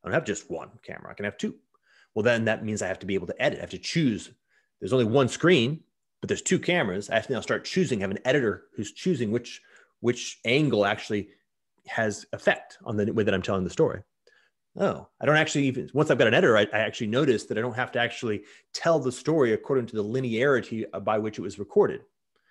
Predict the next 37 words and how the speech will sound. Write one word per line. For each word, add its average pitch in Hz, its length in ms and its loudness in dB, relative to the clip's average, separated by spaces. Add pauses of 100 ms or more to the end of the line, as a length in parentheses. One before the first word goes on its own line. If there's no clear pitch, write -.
(380)
Non-linearity 127 880 2
of 101 100 -4
time 104 480 -2
is 98 120 -2
a, 101 100 0 (760)
right? 107 140 -4
You 101 60 -2
don't 135 140 2
have 170 140 4
that 120 100 4
in 98 60 2
a - 20 0
Broadway 113 360 4
play. 131 340 4 (500)
You 123 80 -10
could 110 140 -6
tell, 151 280 2
you 135 60 -4
could 120 200 -2 (440)
frame 160 600 0
the 156 120 -2
scenes 175 580 -4
in 110 60 -4
a 107 60 -4
Broadway 90 420 0
play, 78 400 -6
but 104 140 -10
clearly 180 280 6
the 107 100 2
watching 117 520 0
of 90 120 -6
it 90 80 -10
is 90 100 -12
happening 87 460 -4
in 90 120 -14
this 87 160 -14
fashion. - 420 -16